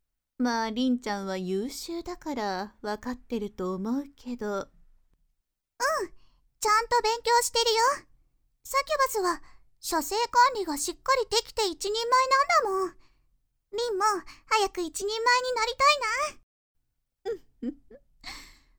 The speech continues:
Speaker 1: この奴隷で思う存分練習していいわ。お姉ちゃんが見つけてきた、えりすぐりの変態奴隷だから、きっと喜んで写生管理に従うわ。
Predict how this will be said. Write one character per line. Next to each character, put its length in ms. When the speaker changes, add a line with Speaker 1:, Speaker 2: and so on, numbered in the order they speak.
Speaker 1:
こ 160
の 140
奴 160
隷 260
で 140
思 320
う 60
存 420
分 240
練 200
習 220
し 120
て 120
い 180
い 60
わ。 440
お 80
姉 200
ち 80
ゃ 80
ん 40
が 120
見 140
つ 120
け 100
て 140
き 160
た、 280
え 160
り 100
す 240
ぐ 120
り 120
の 100
変 320
態 300
奴 160
隷 220
だ 160
か 180
ら、 240
き 100
っ 80
と 100
喜 120
ん 40
で 100
写 200
生 200
管 240
理 100
に 120
従 200
う 40
わ。 420